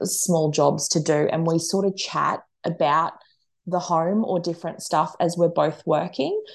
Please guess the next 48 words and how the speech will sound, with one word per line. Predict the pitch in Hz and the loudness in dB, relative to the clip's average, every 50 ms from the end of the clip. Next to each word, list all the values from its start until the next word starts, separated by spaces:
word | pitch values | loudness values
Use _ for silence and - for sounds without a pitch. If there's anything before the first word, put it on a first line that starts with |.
| - - _ - | -20 -20 _ -2
So | - 262 | 0 2
it | 254 226 | 2 4
just | - 302 - - | 4 2 2 2
comes | - 330 311 269 - | 4 6 6 6 6
down | 233 185 165 165 180 | 6 4 4 4 4
to | 185 | 2
how | 180 175 175 165 | 4 4 4 4
the | 170 170 | 2 2
person | 165 - 160 151 147 - 185 170 170 | 2 2 2 2 4 2 2 2 4
wants | 165 156 - - | 2 2 0 -2
to | - - | -2 0
work. | 170 160 151 160 202 262 - - | 4 4 6 6 6 4 2 0
Generally, | - - 208 202 220 247 285 311 | 2 2 4 4 4 4 2 -2
if | 320 320 | -2 -4
the | - 311 | -4 -4
person | 277 202 185 185 185 - 185 170 | -2 -2 -4 -4 -4 -6 -6 -6
has, | 160 160 156 151 147 | -2 -2 -2 0 2
like, | 156 151 - | 0 0 0
really | - 175 - - 170 | 0 0 0 2 2
small | 170 - - - 165 156 151 151 | 0 0 0 2 2 2 2 2
children, | 147 - - - - - 151 156 147 147 151 156 165 - - - - _ _ _ _ _ _ _ - | 0 0 0 0 0 0 2 2 2 2 2 -2 -6 -10 -14 -20 -20 _ _ _ _ _ _ _ 4
they're | 185 170 160 160 | 6 6 6 6
a | |
bit | 170 175 110 - | 6 4 4 4
more, | 190 190 175 175 170 175 175 160 - _ _ _ _ _ _ - - - - _ _ _ _ _ _ _ _ _ _ - | 6 6 8 8 8 6 4 0 -4 _ _ _ _ _ _ -20 -20 -20 -20 _ _ _ _ _ _ _ _ _ _ 0
you | 180 180 170 | 2 2 4
know, | 170 160 165 | 4 2 2
they're | 175 170 | 2 2
feeling | 165 - - 185 175 175 175 | 0 2 0 2 2 2 2
a | 175 | 0
bit | 180 170 - - - | 0 -2 -2 -6 -4
flustered | - 170 156 - - - - 160 147 | -4 -4 -4 -4 -4 -4 -2 -2 -2
of | 151 147 160 | -2 -2 0
going | - 151 143 151 156 160 160 | 0 2 2 2 0 -2 -4
back | - - - - | -6 -8 -6 -8
and | 170 160 | -8 -6
forth | - - - - 160 160 | -4 -2 0 0 0 0
between | - 170 170 - 175 165 160 | 0 -2 0 0 -2 -2 0
the | 160 | -2
kids. | 160 - - 180 175 170 - | -2 0 0 0 0 0 0
So | - 185 175 | 0 2 2
I | 165 160 | 2 2
say, | 160 - - 165 | 0 0 0 2
"Why | 151 170 170 165 | 2 4 4 4
don't | 170 185 185 - 180 | 2 2 0 -2 -2
you | 170 | -2
just | 165 - 156 151 - | -2 -2 -4 -4 0
go | - 156 151 147 147 147 151 151 | 2 2 2 4 2 0 0 -2